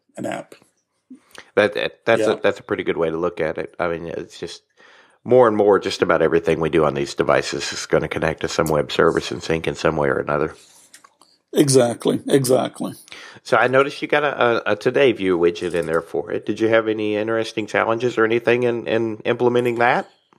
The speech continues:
Speaker 1: Believe it or not, it's gonna be the same answer. When I did the,
Speaker 2: <laughs>
Speaker 1: um, <laughs> Today widget, I had to sync with iCloud.
Speaker 2: Uh-huh.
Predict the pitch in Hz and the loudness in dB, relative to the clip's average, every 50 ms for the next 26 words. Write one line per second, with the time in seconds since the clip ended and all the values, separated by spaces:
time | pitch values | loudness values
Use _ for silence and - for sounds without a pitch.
0 | _ _ _ _ _ _ _ _ _ _ _ _ _ _ _ _ _ _ _ 311 | _ _ _ _ _ _ _ _ _ _ _ _ _ _ _ _ _ _ _ -16
1 | - - 254 214 208 135 139 143 151 165 185 196 208 214 202 185 180 196 202 202 | -16 -16 -16 -18 -8 -4 0 2 4 4 4 6 4 4 4 4 2 2 4 2
2 | 165 143 - - 165 156 147 139 143 131 - - - 165 160 175 180 165 156 160 | 2 0 -4 -4 -6 -6 -6 -6 -6 -6 -6 -4 -4 -4 -4 -4 -2 -2 -2 -2
3 | 165 156 - - 156 139 139 139 139 143 143 165 170 170 151 143 151 151 147 143 | -2 -4 -6 -6 -4 -4 -2 -2 -2 -2 0 -2 -2 -2 0 0 0 2 2 0
4 | 135 131 127 123 117 113 117 117 - 196 202 185 160 - - 196 180 147 139 - | 0 0 0 -2 -6 -8 -10 -10 -8 -6 -6 -8 -8 -6 -2 0 0 0 0 -2
5 | 170 143 147 - 190 180 165 165 185 208 262 202 156 160 151 156 156 - _ _ | -4 -2 2 2 2 2 4 4 4 4 4 2 0 0 0 0 -2 -8 _ _
6 | _ _ _ _ _ _ - - 208 190 165 143 - - 139 - - 156 143 139 | _ _ _ _ _ _ -8 -4 -2 -2 -2 -4 -4 -8 -8 -6 -4 -4 -6 -4
7 | - 156 160 170 190 214 208 - - 143 - 107 101 110 120 147 | -2 -2 -2 0 -2 -4 -4 -2 -2 0 2 2 4 4 2 2